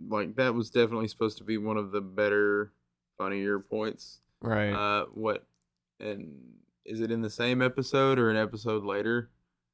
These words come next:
Speaker 1: I legitimately forgot that that happened until, uh,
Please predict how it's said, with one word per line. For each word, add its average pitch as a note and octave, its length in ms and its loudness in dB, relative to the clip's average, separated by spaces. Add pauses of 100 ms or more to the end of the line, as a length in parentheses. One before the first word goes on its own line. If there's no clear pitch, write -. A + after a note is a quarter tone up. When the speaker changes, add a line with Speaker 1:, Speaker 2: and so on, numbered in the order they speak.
(240)
Speaker 1:
I G#2+ 140 -2
legitimately A2 680 4
forgot G#2+ 440 0
that G2+ 180 -2
that G#2+ 240 0
happened A2 480 -6 (540)
until, G#2 760 0 (720)
uh, G2+ 400 -2